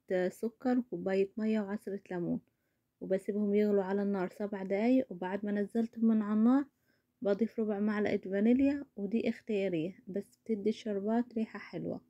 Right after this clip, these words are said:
هنا جبت الكنافة دي كنافة فريش، آه، بالشكل ده، مش الكنافة الفروزن اللي احنا بنشتريها، ده أول مرة أنا ألاقيها هنا بصراحة كنافة الفريش، فأنا جبت منها ال-، العلبة دي، دي نص كيلو،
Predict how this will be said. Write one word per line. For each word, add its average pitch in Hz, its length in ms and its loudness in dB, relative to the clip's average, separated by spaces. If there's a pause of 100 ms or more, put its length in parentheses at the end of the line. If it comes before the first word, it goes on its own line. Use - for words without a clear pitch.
(140)
هنا 220 180 4
جبت 220 260 4
الكنافة 202 880 2
دي 190 120 -2
كنافة 208 420 -4
فريش، - 500 0 (1000)
آه، 180 180 2
بالشكل 196 680 2
ده، 175 220 0 (140)
مش 202 280 0
الكنافة 233 500 4
الفروزن 220 600 6
اللي 214 180 2
احنا 226 220 -4
بنشتريها، 196 680 -2 (520)
ده 185 120 0
أول 214 240 6
مرة 220 240 6
أنا 208 140 4
ألاقيها 214 520 6
هنا 220 120 4
بصراحة 208 480 -4
كنافة 220 360 -2
الفريش، 220 420 2
فأنا 202 280 0
جبت 202 260 0
منها 202 240 0
ال-، 180 460 0 (640)
العلبة 208 380 4
دي، 214 200 6
دي 233 120 10
نص 240 320 6
كيلو، 160 400 -4